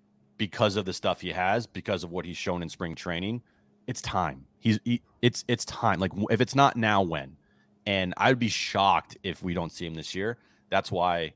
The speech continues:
um, I'm saying guaranteed we will see Mackenzie Gore in the big league sometimes. And, and if he's opening day roster, he's on the opening day roster, and that's,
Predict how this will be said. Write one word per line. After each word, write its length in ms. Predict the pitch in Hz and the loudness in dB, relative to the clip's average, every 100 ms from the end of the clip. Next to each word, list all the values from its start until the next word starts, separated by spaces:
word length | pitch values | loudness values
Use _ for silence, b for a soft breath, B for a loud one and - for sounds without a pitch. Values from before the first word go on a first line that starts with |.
| _ _ _ - | _ _ _ -10
um, 380 | 85 78 76 - | -8 -8 -10 -8
I'm 140 | 92 90 | -8 -6
saying 480 | 95 85 78 71 - _ _ _ _ - 101 | -4 -4 -6 -12 -16 _ _ _ _ -20 -10
guaranteed 880 | - 120 131 131 120 - 117 95 71 | 2 6 8 6 4 2 0 0 -4
we 180 | - 101 | -4 0
will 160 | 98 98 | 2 2
see 200 | - 101 | 0 2
Mackenzie 440 | 101 - 101 95 | 2 0 -2 -2
Gore 400 | 92 80 76 73 _ _ _ _ _ | -2 -2 -2 -6 _ _ _ _ _
in 160 | 139 156 | 2 4
the 80 | 123 | 6
big 220 | 123 113 | 4 4
league 240 | 110 101 | 0 0
sometimes. 520 | - 101 92 90 87 | -2 -2 -2 -2 -2
And, 140 | 101 104 | -4 -2
and 100 | 120 | 0
if 100 | 131 | 0
he's 160 | 175 165 | 2 6
opening 300 | 180 175 180 | 8 6 2
day 120 | 175 | 4
roster, 420 | 165 156 185 185 | 6 6 6 2
he's 160 | 180 156 | 0 0
on 80 | 160 | 0
the 80 | 143 | 0
opening 240 | 160 160 | -2 0
day 100 | 147 | 2
roster, 320 | 139 143 165 | 4 4 2
and 80 | 151 | 0
that's, 140 | 151 | -2